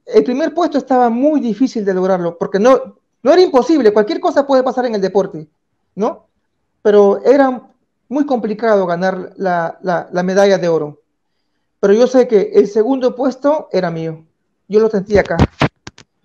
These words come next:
Yo luchaba por el primer puesto, pero a veces, eh, en este deporte, eh, uno sabe a,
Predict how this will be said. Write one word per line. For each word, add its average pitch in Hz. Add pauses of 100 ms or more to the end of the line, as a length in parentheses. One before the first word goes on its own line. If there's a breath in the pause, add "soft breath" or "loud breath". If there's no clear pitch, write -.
Yo 214
luchaba 262
por 220
el 208
primer 208
puesto, 208
pero 170 (640)
a 196
veces, 254 (240)
eh, 202
en 226
este 277
deporte, 269 (220)
eh, 202
uno 269
sabe 277
a, 185